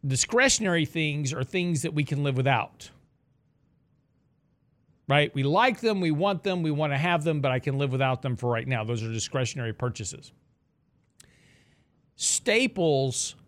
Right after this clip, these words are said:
the, the gap between revenue growth between staples and discretionary is widening out every day because, uh, again, consumers are having to make a decision, what do I buy and what do I not buy? Well, they have to buy staples. I've got to feed my family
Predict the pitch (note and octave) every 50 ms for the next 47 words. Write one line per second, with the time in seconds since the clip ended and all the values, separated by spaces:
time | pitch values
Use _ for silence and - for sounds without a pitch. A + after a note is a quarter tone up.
0 | _ _ _ _ _ _ - C#3 D3+ E3+ F3+ D#3 D3+ D3 C3+ C3 B2+ G#3 A3 A3
1 | A#3 A#3 - - - - - D#3+ D#3+ D3 - - E3+ F#3+ F3 E3+ E3 E3 D#3+ D#3+
2 | - - D#3+ C#3 B2+ C3+ E3 E3+ F3+ E3+ F3 E3 D3+ C3+ C3+ C#3 C#3 C3+ C3 B2+
3 | - - B2+ - - D3 C3+ B2+ A#2 - - D#3+ D#3 D#3+ D3 D#3 D3+ C#3+ A2 B2+
4 | C3 A#2+ A2 - - D3 C3+ B2 - C#3+ C3+ C3 A#2+ G#2+ A2 B2 B2+ C3+ C#3+ C#3+
5 | D3 D3 C#3 C3+ C3+ B2+ B2+ B2+ A#2+ A#2 A#2+ A#2 A2 A#2+ A2 A#2 A2 A2+ - C3
6 | C3+ B2 - D3+ C#3+ C#3 B2+ A#2 - - - C#3 C#3 C#3 - - D3+ C#3+ B2+ C#3
7 | E3 F3 F3 E3+ D#3 C#3+ C3+ C3 B2 A#2+ A2+ - - - _ _ _ _ _ _
8 | _ _ _ _ _ _ _ _ _ _ _ _ _ _ _ _ _ _ _ _
9 | _ _ _ _ _ _ _ _ _ _ _ _ _ _ _ _ _ _ _ -
10 | - D3 C#3+ - - - A3 G#3+ G#3+ G3+ F#3+ F#3 E3 C#3 D3+ D3+ C#3 E3 E3+ E3
11 | E3 E3+ D#3+ C3 D3+ D3+ D3+ D3 B2+ D3+ C3+ C3 A#2+ - F#3 F3+ E3+ C#3 D#3 C#3
12 | C3 A#2 A2+ D#3 D3+ F3 F#3+ F#3+ F3 D#3 D#3+ D#3 D3+ C#3+ C#3 C#3 C3 A#2 C3+ C#3+
13 | D3 D3 D3 C#3+ D3 D3 C3 C3+ B2+ B2 B2 D3 D#3 D#3+ D#3 B2+ C#3 C3 B2+ B2
14 | B2 B2 B2+ C#3 C#3 D3 D3 D3+ B2+ B2 A#2+ A#2 A#2+ B2 B2 C3 C#3 C3+ C3 C3
15 | C3 A#2+ A#2 D#3+ F#3 F3+ E3 - - E3 C#3+ C#3 C3 B2+ - - - D#3 D3 B2+
16 | - A#2 A2 - - B2+ B2+ A2+ A2 - D3 D3 D#3+ D#3 - D#3+ - - D#3+ D3+
17 | C#3+ C#3 C#3 B2+ A#2+ - D3 C#3 C3+ C3+ B2+ A#2 G#2+ G#2 G#2+ A2+